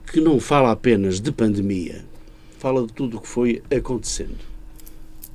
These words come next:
Inclusivamente de, de depois, mais tarde, quando foi possível, fazer uma pequena pausa, umas pequenas férias,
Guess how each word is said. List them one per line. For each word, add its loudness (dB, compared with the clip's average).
Inclusivamente 0
de, 2
de 2
depois, 2
mais 4
tarde, 4
quando 4
foi 4
possível, 2
fazer 0
uma 0
pequena -2
pausa, 2
umas -2
pequenas 0
férias, 4